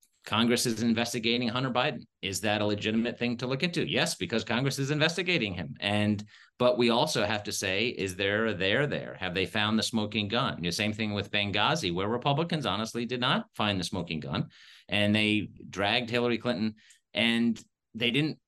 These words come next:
present anything new. You know, that's what news organizations and politicians, especially investigators, have to do. What did they unearth that we,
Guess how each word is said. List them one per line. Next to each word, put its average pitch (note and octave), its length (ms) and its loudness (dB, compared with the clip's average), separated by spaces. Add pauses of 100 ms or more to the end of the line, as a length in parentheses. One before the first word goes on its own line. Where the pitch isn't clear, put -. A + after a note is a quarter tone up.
present B2 480 -2
anything A2+ 560 -2
new. A2 420 0
You F#2+ 100 -2
know, F#2 160 -2
that's A2 260 0
what B2+ 140 0
news D#3+ 260 6
organizations C3 800 2
and G#3+ 180 0
politicians, E3+ 760 -2
especially B2 440 -2
investigators, G2 600 0
have F#2 200 -4
to - 60 -4
do. G#2+ 300 2 (360)
What C3 160 2
did F#3+ 100 2
they D3+ 180 4
unearth A2+ 600 0
that - 180 -6
we, G#2 320 0